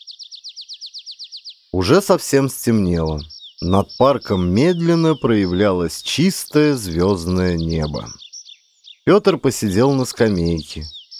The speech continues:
Бродили парочки. Далеко на том конце парка неуверенно пробовал голос соловей. "Пах жасмин!"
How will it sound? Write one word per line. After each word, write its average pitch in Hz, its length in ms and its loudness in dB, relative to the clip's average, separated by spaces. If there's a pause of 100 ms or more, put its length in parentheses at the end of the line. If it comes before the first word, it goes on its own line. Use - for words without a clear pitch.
(360)
Бродили 170 480 4
парочки. 104 960 0 (340)
Далеко 156 460 2
на 160 160 2
том 110 200 2
конце 110 380 0
парка 208 460 2
неуверенно 190 720 2
пробовал 170 560 2
голос 139 360 2
соловей. 90 760 0 (680)
"Пах 147 300 0
жасмин!" 85 920 -2